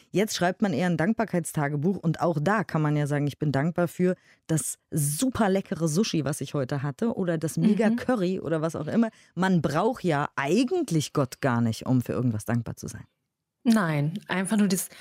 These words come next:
Speaker 2: das Bewusstsein dafür, ja, und dass man sich das nochmal vergegenwärtigt und dann eröffnet sich ganz, ganz viel. Und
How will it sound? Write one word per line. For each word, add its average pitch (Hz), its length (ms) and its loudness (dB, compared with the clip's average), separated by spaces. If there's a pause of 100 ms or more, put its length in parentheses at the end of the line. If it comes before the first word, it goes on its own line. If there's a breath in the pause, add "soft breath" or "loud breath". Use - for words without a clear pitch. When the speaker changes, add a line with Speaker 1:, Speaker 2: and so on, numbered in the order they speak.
(120)
Speaker 2:
das 202 140 -4
Bewusstsein 180 640 2
dafür, 147 720 2
ja, 165 280 2
und 165 500 0
dass 165 160 -4
man 165 100 2
sich 160 120 -2
das - 160 -2
nochmal 165 180 2
vergegenwärtigt 160 920 0
und 165 340 2
dann 185 120 2
eröffnet 202 460 0
sich 190 180 -2
ganz, 190 300 -2
ganz 185 240 -2
viel. 214 360 2
Und 151 220 2